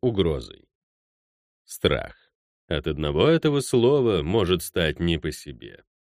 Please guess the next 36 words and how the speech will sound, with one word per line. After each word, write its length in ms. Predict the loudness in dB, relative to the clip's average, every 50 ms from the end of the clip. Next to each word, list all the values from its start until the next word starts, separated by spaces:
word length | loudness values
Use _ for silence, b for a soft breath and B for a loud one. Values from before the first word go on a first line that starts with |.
| _ _ _ _ _ _ -2
Но 160 | 0 2 2
что 240 | 2 2 4 4 4
он, 100 | 4 4
собственно, 460 | 2 0 0 0 0 0 2 2 2
представляет 880 | 2 2 0 0 0 0 0 2 2 2 2 2 4 4 2 2 0 -2
собой? 500 | -4 -4 -4 -4 -4 -8 -12 -14 -16 -20 _ _ _ _ _ _ _ _ -4
По 100 | -4 -2
сути, 420 | -2 -2 2 2 2 2 2 0
это 280 | 0 0 0 0 0 0
одно 260 | 0 2 2 4 4
из 160 | 2 2 0
средств 360 | -2 -2 0 0 0 0 -2 -2
выживания, 840 | 0 0 2 2 2 2 4 4 4 2 2 0 -2 -4 -4 -6 _ _
что, 220 | _ _ -6 -4
пожалуй, 340 | -2 0 0 2 2 2 2
может 220 | 2 2 0 0 0
показаться 580 | -2 0 0 2 2 2 2 0 0 0 0
непонятным 720 | 2 2 2 2 2 2 2 2 2 2 0 0 -2 -4 -2
тому, 320 | -4 -2 0 0 0 0
кто 180 | 2 2 2 2
испытывал 480 | 2 2 0 -2 0 0 0 0 -2
сильный 380 | -2 -2 -2 0 0 0 -2 -4
страх. 400 | -6 -8 -10 -12 -12 -12 -16 _ _ _ _ _ _ _ _ _ _ _ _ _ _ _ _ _
Он 220 | -4 -2 -2 0 0
представляет 560 | 2 0 0 0 0 0 4 4 4 4 4
собой 300 | 2 2 4 4 4 4
крайне 320 | 4 4 4 4 2 0
неприязненное 880 | 0 0 0 2 2 2 2 2 2 2 0 0 0 0 0 2 2 0
ощущение, 640 | 0 -2 -4 -4 -4 -6 -8 -6 -2 -2 0 0
возникающее, 720 | 0 0 -2 -2 -2 0 0 2 2 0 0 0 -2 -2 0
когда 260 | 0 -2 0 0 2
мы 140 | 2 2 2
воспринимаем 680 | 0 0 0 0 -2 0 0 2 2 2 2 2 0 -2
что-то 380 | -4 -6 -4 -4 -2 -2 0
как 240 | 0 2 0 2 2
угрозу, 580 | 0 0 2 4 4 4 2 0 -2 -6 -12